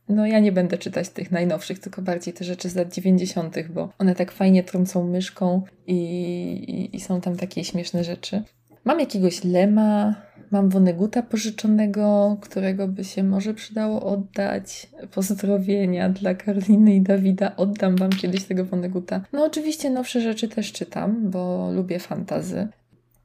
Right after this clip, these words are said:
Teraz na przykład wchodzi mi bardzo dobrze Miasto Mosiądzu, to jest Buddy Red z Alą,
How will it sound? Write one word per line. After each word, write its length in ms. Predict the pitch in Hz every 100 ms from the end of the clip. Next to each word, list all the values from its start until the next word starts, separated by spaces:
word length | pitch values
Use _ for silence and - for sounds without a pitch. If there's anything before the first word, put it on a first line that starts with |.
| -
Teraz 420 | 196 185 180 -
na 140 | 190
przykład 380 | 180 - - 175
wchodzi 340 | - 190 185 175
mi 200 | 170 165
bardzo 320 | 175 170 170
dobrze 300 | 170 170 175
Miasto 320 | 175 180 185
Mosiądzu, 840 | 175 175 170 160 - 190 220 269 - -
to 100 | 170
jest 280 | 170 -
Buddy 320 | 190 170 170 175
Red 220 | 170 -
z 140 | - -
Alą, 380 | 180 175 196